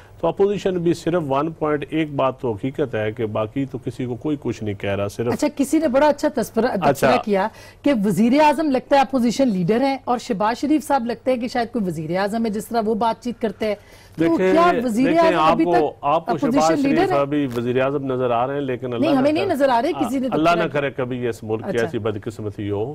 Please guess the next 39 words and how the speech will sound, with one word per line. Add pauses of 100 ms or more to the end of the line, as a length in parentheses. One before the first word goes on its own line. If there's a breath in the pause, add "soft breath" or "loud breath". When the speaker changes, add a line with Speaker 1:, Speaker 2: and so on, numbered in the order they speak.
(160)
Speaker 1:
मैं
एक
आपको
बात
बता
दूं, (120)
फिर (200)
हमने
देखा
है
इस
मुल्क
में
क्या
क्या
हुआ
है। (200 loud breath)
Speaker 2:
हम्म।
Speaker 1:
लेकिन
इस
वक्त
मैं
समझता
हूँ
कि
जो, (320)
जो
जबान (560)
धरने
के
अंदर
भी
इस्तेमाल
की
गई
प्राइम
मिनिस्टर
के
लिए,